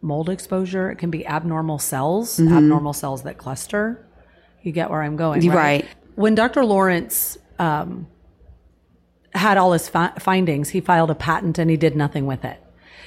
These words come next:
Speaker 1: And in nineteen ninety-eight, our founder, uh, purchased that patent and created our company.
Speaker 2: Mm-hmm.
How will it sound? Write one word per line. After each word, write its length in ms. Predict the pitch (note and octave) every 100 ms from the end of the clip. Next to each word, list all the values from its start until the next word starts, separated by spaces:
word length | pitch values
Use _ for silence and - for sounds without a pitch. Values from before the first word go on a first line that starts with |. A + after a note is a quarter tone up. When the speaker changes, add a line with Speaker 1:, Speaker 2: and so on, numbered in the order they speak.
| -
Speaker 1:
And 220 | - F3+ F3
in 180 | E3
nineteen 840 | E3 F3+ A3 - - A3 G#3 G3 F#3+
ninety-eight, 920 | - E3+ F3 E3+ E3 F3+ E3 - - - -
our 320 | D#3+ G#3 G3+
founder, 880 | - F#3 A3+ C4 F3 C3 B2+ E3+ - - - - -
uh, 160 | E3+ E3
purchased 440 | - F#3 F3+ E3+
that 180 | F3 -
patent 500 | - D#3 - C#3 - -
and 240 | E3+ E3
created 560 | - F#3 E3 D#3+ D3+ C#3 - _ _
our 100 | D#3+
company. 560 | C#3+ G3 A3 F3 - E3+
Speaker 2:
Mm-hmm. 480 | E3+ E3 D3+ D3+